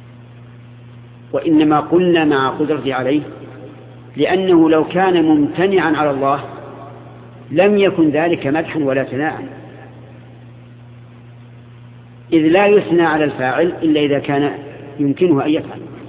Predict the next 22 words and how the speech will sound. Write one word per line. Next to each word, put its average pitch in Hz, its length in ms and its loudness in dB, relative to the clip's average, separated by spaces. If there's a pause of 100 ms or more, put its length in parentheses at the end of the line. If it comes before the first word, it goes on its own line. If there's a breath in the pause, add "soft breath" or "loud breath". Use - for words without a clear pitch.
(180)
أو، 151 140 0
أو 151 300 -2
لا 160 120 0
يفعل. - 240 -10 (3500)
فلو 175 180 4
سألنا 180 380 2
السائل 131 400 -2
مثلًا: 127 380 -6
"هل 160 300 0 (140)
يقدر 151 300 -2
الله 143 260 0
أن 135 60 0
يظلم 139 220 -4
الخلق؟" 151 300 -6 (1000)
فالجواب: 135 380 -4 (960)
نعم، 147 300 -2 (920)
لكن 147 440 2
نعلم 196 440 2 (160)
أن 151 200 4
ذلك 180 440 0
مستحيل 160 720 0
بخبره، 180 600 0